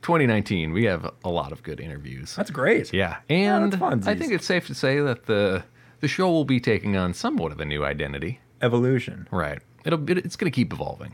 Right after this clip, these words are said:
Speaker 2: It's good for everybody.
Speaker 1: Is it gonna be two shows? So if you have any thoughts,
Speaker 2: Split or merge.
Speaker 1: we'd love to
Speaker 2: Right?
Speaker 1: hear.
Speaker 2: Back
Speaker 1: Yeah.
Speaker 2: to that.
Speaker 1: Right, exactly. Split or merge. We've been thinking, we'll enlighten you as to what we've been talking about.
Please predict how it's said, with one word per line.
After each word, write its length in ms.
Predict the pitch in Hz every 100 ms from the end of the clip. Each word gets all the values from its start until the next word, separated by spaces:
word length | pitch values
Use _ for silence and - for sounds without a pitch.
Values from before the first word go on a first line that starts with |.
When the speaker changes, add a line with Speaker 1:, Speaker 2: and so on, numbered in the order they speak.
| -
Speaker 2:
It's 180 | 104 -
good 240 | 110 101
for 120 | 101
everybody. 420 | 92 85 82 82 107
Speaker 1:
Is 100 | 92
it 60 |
gonna 140 | 92 85
be 180 | 78 71
two 280 | - 139 127
shows? 760 | 147 139 135 135 135 123 - - _
So 160 | - 90
if 80 | 151
you 80 |
have 120 | 214 254
any 120 | 151
thoughts, 540 | 214 165 90 - - -
Speaker 2:
Split 400 | - - 123 131
or 200 | 131 127
merge. 420 | 120 135 113 80 -
Speaker 1:
we'd 180 | 135
love 180 | 156 175
to 60 | 98
Speaker 2:
Right? 120 | 95
Speaker 1:
hear. 180 | 113 78
Speaker 2:
Back 180 | 107 76
Speaker 1:
Yeah. 40 |
Speaker 2:
to 60 | 113
that. 300 | 127 139 156
Speaker 1:
Right, 200 | 170 87
exactly. 500 | 87 113 120 76 76
Split 320 | - 98 98
or 180 | 104 98
merge. 400 | 98 90 76 76
We've 400 | 92 104 196 190
been 160 | 120 92
thinking, 460 | 92 78 78 78
we'll 200 | 85 78 - - - - -
enlighten 420 | 95 78 78 82
you 140 | 78
as 120 | 76 -
to 80 |
what 140 | 80 78
we've 120 | 78
been 120 | 80
talking 260 | 90 78 76
about. 280 | 78 76